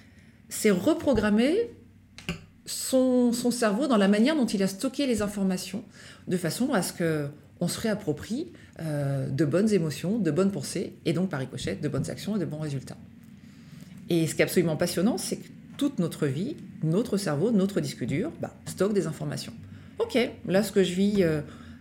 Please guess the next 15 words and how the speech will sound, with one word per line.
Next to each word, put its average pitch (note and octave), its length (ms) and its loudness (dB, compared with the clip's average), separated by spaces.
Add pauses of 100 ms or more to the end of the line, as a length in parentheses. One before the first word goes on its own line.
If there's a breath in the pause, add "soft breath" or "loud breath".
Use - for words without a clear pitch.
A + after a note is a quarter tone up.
(160 loud breath)
ça F3 180 0
me F3 60 0
plaît, F3+ 260 6
c'est A3+ 140 -2
pertinent, F3 440 0
c'est A3 120 -2
positif, F3+ 580 -2
ok, G3 160 0 (100)
je G3+ 80 0
le E3+ 80 6
range G3 240 4
dans F3 100 2
la D3+ 100 4
colonne, F3+ 460 6
euh, C#3+ 640 2